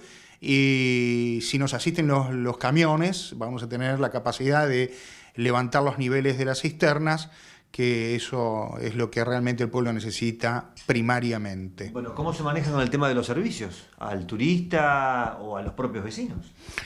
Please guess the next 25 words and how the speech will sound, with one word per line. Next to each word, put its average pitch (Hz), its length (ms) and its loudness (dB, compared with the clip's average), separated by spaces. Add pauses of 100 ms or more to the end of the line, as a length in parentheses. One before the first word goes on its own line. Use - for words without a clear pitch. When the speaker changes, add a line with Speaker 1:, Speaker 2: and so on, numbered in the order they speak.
(280)
Speaker 1:
Como 151 460 6
en 151 60 2
el 156 80 4
medioevo, 127 840 4
en 127 100 -2
vez 139 120 2
de 143 60 2
una 139 140 2
carreta, 170 420 2
un 147 120 0
camión 139 320 2
de 139 100 6
agua 156 240 2
que 143 100 2
les 123 200 -2
lleva 147 300 4
y 127 100 4
asiste 123 560 0
a, 110 380 0
a - 380 -8
los 113 160 -4
emprendedores, 120 760 4
a 127 60 -2
las 110 100 -6
familias. 117 640 -2